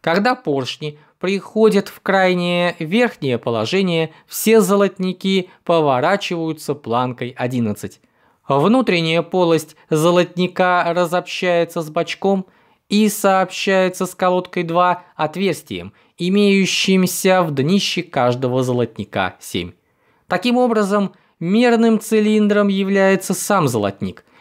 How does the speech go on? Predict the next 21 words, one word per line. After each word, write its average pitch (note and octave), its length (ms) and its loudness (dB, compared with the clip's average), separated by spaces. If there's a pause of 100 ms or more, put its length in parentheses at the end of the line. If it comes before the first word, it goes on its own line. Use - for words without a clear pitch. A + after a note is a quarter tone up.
(120)
притёртый D3+ 640 2
к D3 80 -18
цилиндру D3 560 2
в C#3 80 -6
колодке D3 460 0
три, G#2+ 280 -6 (500)
которая A3 500 0
легко G#3+ 380 -4
может G#3 340 -6
быть G#2 340 -6 (200)
заменена F#3+ 800 2
колодкой F#3 720 0
с D3+ 120 -6
другим C#3 560 -2
количеством A2 840 -4 (120)
цилиндров. G2+ 600 0 (580)
Все B3+ 320 2
золотники D3+ 760 0 (360)
удерживаются G3 1300 2
в E3+ 240 0
цилиндрах E3+ 880 -2